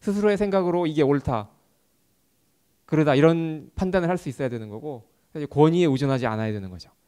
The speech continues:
권위가 아니라 자기의 이성에 의지해서 판단을 내릴 수가 있어야 돼요. 그래야 그게 온전히 자기의 생각이 되고, 그래야 감동을 할 수가 있고, 그래야 새로운 것들을 자꾸 알아낼 수가 있는 거죠.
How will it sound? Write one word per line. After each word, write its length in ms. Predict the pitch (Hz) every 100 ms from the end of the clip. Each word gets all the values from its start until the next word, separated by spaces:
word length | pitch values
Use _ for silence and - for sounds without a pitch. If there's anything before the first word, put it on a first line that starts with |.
| _ _ _
권위가 460 | - 135 147 143 143
아니라 260 | 117 139
자기의 400 | 160 131 127 139
이성에 340 | 127 147 165 156
의지해서 680 | 135 120 117 110 131 185 - _ _
판단을 380 | - 151 151 143
내릴 180 | 110 110
수가 200 | - 117
있어야 200 | - 107
돼요. 80 | 98
그래야 480 | - 139 135 196 220 _ _ _ _
그게 200 | - 147
온전히 360 | 139 147 151 135
자기의 340 | 123 120 131
생각이 320 | 151 151 131
되고, 360 | 107 104 165 - _ _ _
그래야 240 | 139 139
감동을 360 | 131 123 135 135
할 80 | 127
수가 200 | - 120
있고, 360 | 104 147 180 - _ _ _ _
그래야 180 | 131
새로운 260 | 131 185 185
것들을 320 | 165 156 131
자꾸 220 | 120 113
알아낼 300 | 110 107 107
수가 180 | 101 -
있는 160 | 95 92
거죠. 240 | 92 131